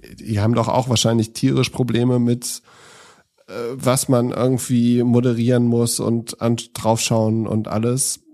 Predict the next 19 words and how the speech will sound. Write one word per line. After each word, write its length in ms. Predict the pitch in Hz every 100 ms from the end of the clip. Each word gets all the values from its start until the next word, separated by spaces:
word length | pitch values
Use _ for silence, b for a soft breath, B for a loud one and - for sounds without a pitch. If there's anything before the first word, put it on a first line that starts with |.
| - _ _ 90
Und 340 | 85 117 - -
da 180 | 107 107 120
gibt's 180 | 120 -
ja 120 | 110
wahrscheinlich 380 | 110 123 113 110
auch 140 | 117
das 180 | 117 104
ein 200 | 110 120
oder 200 | 113 90
andere 500 | 113 123 117 120 117 b b b b _ 107
Rabbit 340 | 117 123 113
Hole, 220 | 117 117
in 100 | 110
dem 120 | 113
man 180 | 113 110
irgendwie 320 | 107 113 113
nicht 180 | 117 120
landen 300 | 104 95 104
möchte. 420 | 101 104 - 107